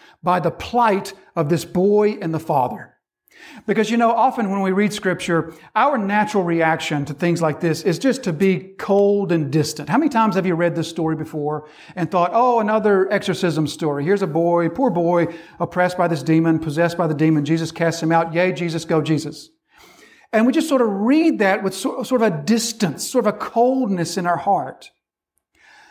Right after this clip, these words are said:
But Mark wants us to connect with the Father. He wants us to hear in this Father's experience, the experience of a horrible life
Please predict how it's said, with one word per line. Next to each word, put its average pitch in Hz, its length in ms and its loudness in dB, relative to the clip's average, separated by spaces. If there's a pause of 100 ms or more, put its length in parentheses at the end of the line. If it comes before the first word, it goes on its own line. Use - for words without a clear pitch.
(520)
But 214 160 2
Mark 285 380 2
wants 262 340 2
us 220 320 -2
to 202 540 0 (400)
connect 196 680 0 (160)
with 160 160 -4
the 180 80 -4
Father. - 460 -4 (520)
He 302 180 4
wants 311 380 0
us 214 240 0
to - 140 -2
hear 196 680 2
in 185 240 0
this 180 140 -2
Father's 180 480 0
experience, 151 600 0
the 156 180 0
experience 254 840 0 (1300)
of 170 120 2
a 165 100 2
horrible 160 1300 0 (280)
life 127 520 -4